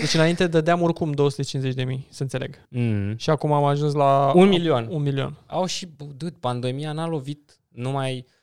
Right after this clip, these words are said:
Speaker 1: Ok.
Speaker 2: uh, Italia, n-a lovit numai America, a lovit și Grecia. Padromul probabil este distrus. <laughs> Cine știe ce probleme
Speaker 1: A,
Speaker 2: au
Speaker 1: a,
Speaker 2: oamenii
Speaker 1: a,
Speaker 2: ăia.
Speaker 1: a
Speaker 2: Au
Speaker 1: lovit
Speaker 2: nevoie,
Speaker 1: religia. Ah,
Speaker 2: au nevoie de un
Speaker 1: înțeles.
Speaker 2: milion de euro. Hai să vedem totuși motivația guvernului.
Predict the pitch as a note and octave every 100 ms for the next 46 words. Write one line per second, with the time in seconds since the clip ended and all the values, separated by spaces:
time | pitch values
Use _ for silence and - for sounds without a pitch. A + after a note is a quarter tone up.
0 | _ C#3 A#2 A#2 - A#2+ C#3+ D3+ D3+ D3
1 | A#2 A2+ A2 G#2+ G#2+ A2 G#2+ G2+ A2+ C3+
2 | C#3 C#3 C#3 - _ - C3+ D3+ C#3 F3+
3 | - - - D3 D3+ G3+ D3 B2+ C3+ C3+
4 | E3+ F#3 F3 D#3+ D#3 F3 E3+ E3 D#3+ D3+
5 | E3 D#3+ D3+ C#3 D3 - - F#3 F3 C#3+
6 | _ _ _ - - _ _ _ _ _
7 | - - B3+ A#3+ - F3 - E3 E3 A#3
8 | G3 D3+ E3 F3 C#3+ C#3 C#3 D3 C#3+ C#3+
9 | C#3 C3+ C3+ D3+ D3+ D#3+ C#3 G3+ C4+ A#3
10 | F#3+ E3 C#3+ C3 A#2+ A2 G#2 G#2+ _ _
11 | _ _ _ - - - C#3+ F#3+ E3+ E3+
12 | F#3 F3+ F3+ F3+ D#3+ E3+ D#3+ D#3+ F#3 -
13 | A#2 A2+ A2+ B2+ G#2+ G2+ G2